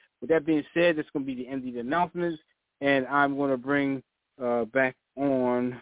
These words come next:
Minister Hudson, and, uh, also I just like to let her know that, um, the mo-, the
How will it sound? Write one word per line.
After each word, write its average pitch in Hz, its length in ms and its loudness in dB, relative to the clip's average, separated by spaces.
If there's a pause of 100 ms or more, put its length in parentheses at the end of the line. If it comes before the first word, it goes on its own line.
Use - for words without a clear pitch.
(140)
Minister 120 460 -2
Hudson, 180 580 0 (640)
and, 135 420 2
uh, 139 400 4 (760)
also 151 480 2
I 139 80 -2
just 147 140 -6
like 151 240 -2
to 139 100 0
let 143 160 2
her 147 140 4
know 160 280 6
that, 131 380 0
um, 120 380 -4 (600)
the 117 60 -6
mo-, 131 240 -4 (120)
the 135 100 -2